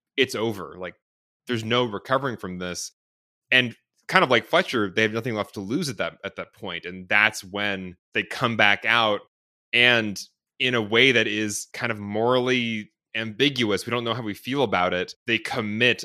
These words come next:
all the way to kind of, you know, killing off their old selves to become this idol of perfection in their craft. And that's why I really, I, I s-, was watching Paul Reiser's performance in the, in the end there, where he's looking at his son,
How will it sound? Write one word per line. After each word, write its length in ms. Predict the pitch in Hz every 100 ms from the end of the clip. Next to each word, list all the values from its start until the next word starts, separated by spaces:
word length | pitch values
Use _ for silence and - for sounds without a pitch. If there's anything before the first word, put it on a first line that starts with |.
| -
all 220 | 113 110
the 160 | 107 101
way 540 | 98 110 107 95 - -
to 180 | 110 90 -
kind 280 | - 143
of, 220 | 127 92 _ _ _
you 100 | 117
know, 60 | 90 -
killing 420 | - 160 147 131
off 360 | 120 117 107 -
their 180 | 104
old 240 | 101 101 -
selves 560 | 127 117 92 90 - _
to 140 | - 120
become 920 | 104 - - 127 113 107 101 95 90 _ _ _ 107 95
this 420 | 104 - - - _ _ 104
idol 460 | 107 113 107 104
of 200 | 98 95 -
perfection 840 | 104 - 117 - - 98 80 95 - - 110
in 220 | 107 104
their 160 | 98
craft. 640 | 92 - 117 80 92 - - -
And 220 | 123 117
that's 160 | 120 156
why 140 | 139
I 60 | 110
really, 600 | 98 107 123 120 101 - _ _ _ 113 110 -
I, 220 | 113 110 107
I 120 | 107
s-, 240 | 95 - 120 113
was 160 | 104 101
watching 400 | 123 139 131 95
Paul 160 | 123
Reiser's 260 | 107 104 95
performance 640 | 101 - 117 113 90 -
in 140 | 98
the, 120 | 92 98
in 120 | 95
the 100 | 95
end 180 | 117 117
there, 140 | 90
where 100 | 92
he's 200 | 98 95
looking 300 | 98 101 104
at 60 | 92
his 120 | 87
son, 420 | - 113 104 92